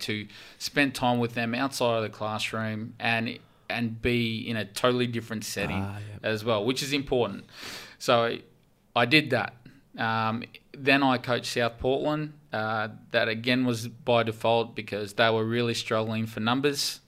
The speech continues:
Speaker 1: Uh, they were doing it tough. And they probably, I suppose, in a way, needed a figurehead. I'd been, as I keep talking about with Bobby Gladman and co, yeah, it was time to just give back regardless of the results.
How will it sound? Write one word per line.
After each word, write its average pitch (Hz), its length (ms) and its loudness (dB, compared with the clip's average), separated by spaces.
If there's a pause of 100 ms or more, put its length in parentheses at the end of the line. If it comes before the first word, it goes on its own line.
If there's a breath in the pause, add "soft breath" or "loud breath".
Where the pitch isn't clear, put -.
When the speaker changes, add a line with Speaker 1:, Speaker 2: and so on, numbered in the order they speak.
(160)
Speaker 1:
Uh, 104 140 -4
they 107 140 0
were 107 100 0
doing 113 300 0
it 104 180 -6
tough. 113 340 0 (500 loud breath)
And 107 460 -2
they 117 260 4 (320)
probably, 123 720 4
I 117 60 -2
suppose, 120 320 -2
in 113 100 -4
a 113 40 -4
way, 117 200 2
needed 113 320 -2
a 107 40 -8
figurehead. 127 560 0 (440)
I'd 123 340 4
been, 117 360 -2
as 113 160 -4
I 113 100 -2
keep 107 260 -8
talking 117 320 -4
about 110 220 0
with 110 160 -6
Bobby 113 240 -2
Gladman 110 460 -2
and 107 140 -4
co, 117 300 4 (500 loud breath)
yeah, 117 240 2
it - 180 0
was 151 180 2
time 120 400 4
to 117 120 -4
just 110 340 -6 (220)
give 117 220 0
back 110 320 2 (120)
regardless 123 580 0
of 113 100 -4
the 110 80 -4
results. 113 680 -2